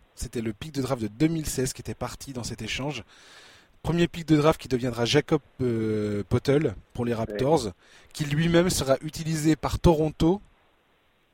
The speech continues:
Speaker 1: pour, euh, dans l'échange avec Kawhi Leonard.
Speaker 2: Ouais, ouais,
Speaker 1: C'est
Speaker 2: non,
Speaker 1: marrant,
Speaker 2: bah,
Speaker 1: hein.
Speaker 2: écoute, euh,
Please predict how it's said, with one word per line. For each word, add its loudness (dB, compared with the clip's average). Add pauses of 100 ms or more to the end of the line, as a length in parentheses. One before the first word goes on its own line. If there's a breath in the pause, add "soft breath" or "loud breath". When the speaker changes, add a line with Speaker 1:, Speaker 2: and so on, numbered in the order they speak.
(480)
Speaker 1:
pour, 8
euh, 6 (100)
dans 2
l'échange 0
avec 2
Kawhi -2
Leonard. -6 (1300)
Speaker 2:
Ouais, 12
ouais, 12
Speaker 1:
C'est 8
Speaker 2:
non, 10
Speaker 1:
marrant, 8
Speaker 2:
bah, 6
Speaker 1:
hein. 4
Speaker 2:
écoute, -12
euh, -4